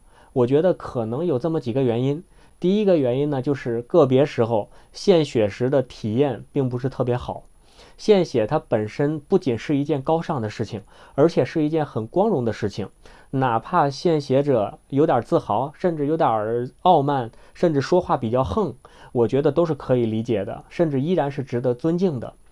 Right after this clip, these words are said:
可现实是，很多人献血的时候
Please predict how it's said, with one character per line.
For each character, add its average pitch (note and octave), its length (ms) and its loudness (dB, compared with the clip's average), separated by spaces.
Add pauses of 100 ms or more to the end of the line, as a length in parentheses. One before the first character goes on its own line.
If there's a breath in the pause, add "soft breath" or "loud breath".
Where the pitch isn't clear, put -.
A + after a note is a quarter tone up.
(360 loud breath)
可 - 160 0
现 F3 240 2
实 B2+ 180 -4
是， B2 360 -6
很 A#2+ 280 -4
多 D#3+ 240 4
人 C#3 240 0
献 D3+ 280 -2
血 B2 160 -2
的 A#2+ 100 2
时 A#2+ 160 -2
候 A#2+ 260 -2